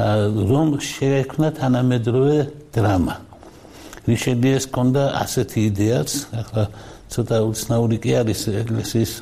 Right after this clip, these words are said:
მოღვაწისაგან, მაგრამ მან, აი, ეს იდეა განახორციელა, თუმცა მისი დიქტატი იმდენად ძლიერი აღმოჩნდა, რომ მალე, ა, კორნელი გაექცა, ა, კარდინალ რიშელიეს და დამოუკიდებლად დაიწყო მუშაობა.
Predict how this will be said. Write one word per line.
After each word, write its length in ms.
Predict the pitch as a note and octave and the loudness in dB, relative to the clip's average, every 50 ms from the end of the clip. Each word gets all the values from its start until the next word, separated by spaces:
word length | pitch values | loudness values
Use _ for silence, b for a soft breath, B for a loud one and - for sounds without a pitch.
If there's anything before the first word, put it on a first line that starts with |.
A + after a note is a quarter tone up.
| G#2+ A2 G#2+ G#2 - - G#2 G#2 A2 A2+ - - A2+ A2+ G#2 - - | -4 -4 -4 -4 -6 -6 -4 -4 -4 -4 -4 -6 -6 -6 -6 -8 -6
მოღვაწისაგან, 840 | - - A2+ A2+ A#2+ B2 B2 - - B2+ B2+ - C3+ C3 C3 D3+ D#3 D#3 | -2 0 0 2 2 0 0 0 -2 -2 0 0 -2 0 2 2 2 4
მაგრამ 380 | C#3+ A#2+ A#2 A2+ C3+ D3+ D3+ C#3+ | 2 2 2 0 2 2 0 0
მან, 300 | D3 B2 B2+ B2+ C3 C3 | 0 0 0 2 2 2
აი, 160 | A#2+ G#2 A2+ A#2 | 2 2 0 0
ეს 120 | G#2 - | 0 -2
იდეა 240 | - A#2 A#2 C3+ A#2 | -2 0 2 2 2
განახორციელა, 680 | F#2 G#2+ A#2+ C3 C3 - C3+ A2+ - - C#3+ C#3+ D#3+ F3 F3 F3 B B B B B | 2 2 0 0 0 0 -2 -4 0 0 2 2 4 2 0 -2 B B B B B
თუმცა 360 | - - F#3+ G3 - - - C3+ | -4 0 2 2 2 2 0 2
მისი 360 | A2+ A#2 C3+ C#3 C#3 - C3+ G#2+ | 2 2 2 2 2 0 0 0
დიქტატი 580 | - - B2+ B2 - - - C3+ C3 - - | 0 0 -2 -2 -2 0 0 0 0 0 -2
იმდენად 460 | A2+ A2+ A2+ G#2 B2 B2 B2 A2+ F#2+ F#2 | -2 0 2 2 2 2 2 2 2 0
ძლიერი 440 | F#2 - A2 A2+ A#2 A#2 A#2 A2 G2+ | 0 0 2 2 4 4 4 2 2
აღმოჩნდა, 540 | G2 G#2+ G#2 A2+ A#2+ B2+ A#2+ - - - C#3 C#3 | 2 0 0 0 -2 -2 -2 -4 -4 -2 0 0
რომ 200 | C#3 D3 D3 D3 | 2 2 2 2
მალე, 320 | C3+ A#2 A2+ A#2+ B2 C3+ | 2 2 2 2 2 2
ა, 640 | D3 C#3+ C#3+ - - - - - - - - - G2+ G2 G2+ G2+ F#2+ F#2 F#2+ A2 G#2+ G#2+ G#2 G#2 G#2 A2 | 2 0 -2 -8 -16 -18 -20 -20 -20 -20 -10 -6 -4 -2 0 0 0 -2 -2 -2 0 0 0 0 -2 -2
კორნელი 500 | G#2+ - B2 A#2+ A2+ A#2+ B2+ B2 B2 C3+ | -2 0 -2 0 0 2 2 2 2 2
გაექცა, 640 | B2 G2+ A2+ B2 B2 A#2 F#2 - - - - - B2 | 2 2 2 2 2 2 0 -2 -4 -4 -2 0 2
ა, 540 | C3 C3+ B2 - - - - B2 C3 B2 A2+ A2+ - A2+ A2 - | 2 0 -2 -4 -8 -10 -10 -8 -6 -6 -4 -4 -4 -4 -6 -8
კარდინალ 540 | - - A2+ G#2+ G#2 G#2 A2 A2 A2+ B2 A#2+ | -6 -4 -4 -2 0 0 2 2 2 2 0
რიშელიეს 540 | G#2+ G2+ G#2+ F#2+ - - A2+ A2 B2 C3 C3 C3 | 0 0 0 0 0 -2 0 2 2 2 0 0
და 100 | - D#3 | 0 0
დამოუკიდებლად 720 | C#3 C3+ A#2+ A#2 A2+ G#2+ - G#2 G#2+ A2 G#2 A2+ A#2 A2+ G2+ | 0 2 2 2 0 0 0 0 0 2 2 2 2 2 2
დაიწყო 340 | G#2 G2+ G2+ G2+ - - B2+ | 0 0 0 -2 -2 0 0
მუშაობა. 500 | B2 A2 G2 - - G2 F#2 - - | 2 2 0 0 -2 -2 -2 -2 -4